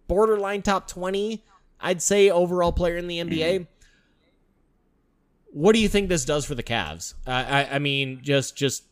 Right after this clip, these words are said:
Speaker 1: in terms of trajectory this season and going into the future, because I'd assume also
Speaker 2: Right.
Speaker 1: coming with this trade would be a max extension.
Speaker 2: Mm-hmm. Well, I mean, clearly this, this helps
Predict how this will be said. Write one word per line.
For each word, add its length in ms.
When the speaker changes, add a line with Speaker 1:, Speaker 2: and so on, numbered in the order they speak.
Speaker 1:
in 140
terms 340
of 160
trajectory 720
this 320
season 420
and 500
going 320
into 200
the 80
future, 360
because 260
I'd 160
assume 460
also 600
Speaker 2:
Right. 120
Speaker 1:
coming 280
with 140
this 160
trade 400
would 160
be 180
a 60
max 360
extension. 680
Speaker 2:
Mm-hmm. 280
Well, 360
I 80
mean, 180
clearly 600
this, 560
this 340
helps 520